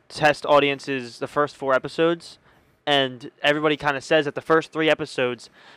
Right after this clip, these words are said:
kind of act as one whole arc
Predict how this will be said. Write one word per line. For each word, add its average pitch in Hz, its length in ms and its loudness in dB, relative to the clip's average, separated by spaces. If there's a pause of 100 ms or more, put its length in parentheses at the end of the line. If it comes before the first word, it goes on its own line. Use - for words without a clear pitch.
kind 151 160 0
of 131 80 -8
act 139 280 0
as 127 160 -6
one 131 580 0
whole 131 680 6 (100)
arc 127 520 2